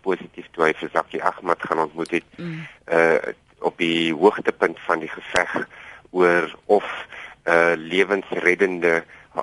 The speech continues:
Speaker 1: eh, er, eh, middels aan, aan mense beskikbaar gestel moet word. So, afgesien daarvan, ek dink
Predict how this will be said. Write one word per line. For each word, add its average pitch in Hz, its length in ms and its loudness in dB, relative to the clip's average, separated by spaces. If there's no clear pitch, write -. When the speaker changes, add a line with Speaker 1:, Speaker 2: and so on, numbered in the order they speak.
Speaker 1:
eh, 82 340 0
er, 87 320 0
eh, 80 160 4
middels 95 380 2
aan, 87 480 2
aan 85 160 0
mense 80 320 0
beskikbaar 90 440 2
gestel - 380 -4
moet 71 180 -10
word. 65 180 -8
So, 107 400 6
afgesien - 540 0
daarvan, 95 460 2
ek 120 160 -2
dink 135 200 0